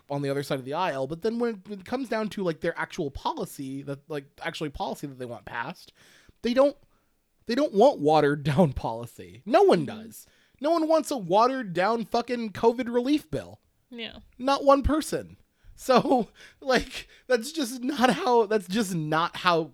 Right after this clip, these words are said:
Speaker 1: we want things to run. We want both sides to work together, but we want them to work together to do the exact thing that we want.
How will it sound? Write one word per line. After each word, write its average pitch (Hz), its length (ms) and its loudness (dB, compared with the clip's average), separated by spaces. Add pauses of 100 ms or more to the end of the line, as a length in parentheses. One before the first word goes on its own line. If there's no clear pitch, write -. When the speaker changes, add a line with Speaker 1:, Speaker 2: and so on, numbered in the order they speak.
Speaker 1:
we 165 220 0
want 156 400 2
things 156 260 -4
to 143 140 -6
run. 147 320 -6 (280)
We 185 140 0
want 185 460 6
both 170 320 4
sides 160 340 2
to 170 100 -6
work 151 240 0
together, 160 460 -2
but 143 180 -6
we 147 120 -2
want 143 220 -4
them 147 160 -4
to 147 80 -2
work 139 220 -2
together 139 320 -2
to 135 100 -8
do 127 160 -6
the 131 160 -4
exact 123 400 -8
thing 135 180 0
that 120 80 -6
we 117 140 -6
want. 104 420 -14